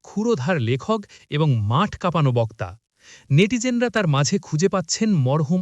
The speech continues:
আল্লামা দেলোয়ার হোসেন সাঈদীর ছায়া। অনেকে স্বপ্ন দেখছেন তারুণ্যের এই প্রতিনিধি একদিন যোগ্যতার ভিত্তিতে এই দলের হাল ধরবেন, কারণ জামায়াত কোনো পারিবারিক রাজতন্ত্র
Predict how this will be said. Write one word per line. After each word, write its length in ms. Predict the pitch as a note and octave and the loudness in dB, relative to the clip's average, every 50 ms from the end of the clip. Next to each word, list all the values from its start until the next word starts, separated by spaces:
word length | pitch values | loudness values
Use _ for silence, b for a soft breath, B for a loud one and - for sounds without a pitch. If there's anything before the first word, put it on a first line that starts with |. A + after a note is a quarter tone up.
| F#3 _ - | -4 _ -4
আল্লামা 480 | C3 D#3 G3 G#3+ G#3+ G#3+ G#3+ G#3 G#3+ | -2 0 0 0 0 -2 -2 -2 -2
দেলোয়ার 400 | F3 B2+ C3+ C#3 D#3 E3+ E3+ E3 | -2 -2 0 0 0 0 0 0
হোসেন 280 | B2+ G#2 C3 - D3 C#3 | -2 -2 -4 -2 -2 -2
সাঈদীর 400 | A#2+ - - A#2 A#2 A2 A#2 A2+ | -2 -2 -2 -2 -2 -2 -2 -2
ছায়া। 320 | A2 - - B2+ A2+ G2 F#2 G2 - _ _ B B B B B B B | -4 -4 -6 -6 -8 -8 -10 -14 -20 _ _ B B B B B B B
অনেকে 280 | B F3+ A3 C4+ B3 C4 | B -2 0 0 0 -2
স্বপ্ন 280 | - - - G3+ - A3 B3 | -4 -4 -4 -4 -2 -2 -2
দেখছেন 380 | A3 B3 G#3+ - - - A#2 F#2+ F#2 B B B B B B | 0 -2 -2 -4 -4 -6 -6 -6 -8 B B B B B B
তারুণ্যের 460 | - D#3+ E3 G3 A3+ A#3 A#3 A#3+ A3+ G3 - | -2 0 2 2 2 2 2 2 0 0 -2
এই 140 | E3+ F3 E3 | -4 -4 -4
প্রতিনিধি 560 | - - E3 D#3+ F#3+ G3 G3 G3 D3+ - F3+ - - | -4 -4 -4 -2 0 0 0 0 -2 -4 -6 -6 -4
একদিন 320 | C3+ C#3+ C#3 C3+ F3 E3+ D3 A#2+ | -4 -2 -2 0 0 0 0 0
যোগ্যতার 520 | A2 C3+ E3 E3+ F3 - A3 G3 G#3 F#3 C#3 | 0 0 -2 -2 -4 -6 -4 -2 -2 -2 -2
ভিত্তিতে 460 | - - D#3 - A3 G#3+ D#3+ B2+ F#2+ G2 b b b b b | -2 -4 -4 -4 -4 -4 -4 -4 -6 -6 b b b b b
এই 140 | - D#3 D3+ | -4 -2 0
দলের 300 | B2 B2+ B2+ C3+ C3+ A#2+ | 0 0 2 0 0 -2
হাল 260 | - - B2 B2+ C#3 B2 | -4 -4 -2 -2 0 0
ধরবেন, 360 | A2 G#2+ A2 G2 G2+ G2 G2 G2 G#2 _ _ _ b b b b b b | -2 -4 -4 -6 -6 -10 -10 -12 -16 _ _ _ b b b b b b
কারণ 240 | - B2 C3 C#3+ C#3 B2+ | 0 2 4 4 4 4
জামায়াত 440 | A2 B2 A2 A#2+ C#3+ F3+ G3+ G3+ - | 2 2 0 2 2 2 0 0 -2
কোনো 180 | - G3+ G3+ G3+ D#3+ - - | -2 -2 -2 -2 -2 -4 -6
পারিবারিক 520 | - B2 C#3 E3 G#3 G3 A3 A3 A3+ E3+ - | -4 -2 -2 -2 0 0 -2 -2 -2 -2 -2
রাজতন্ত্র 560 | B2 B2 C3+ C#3 - - G3 G3 G3+ G3 - | 0 0 0 -2 -4 -4 -2 -2 -2 0 0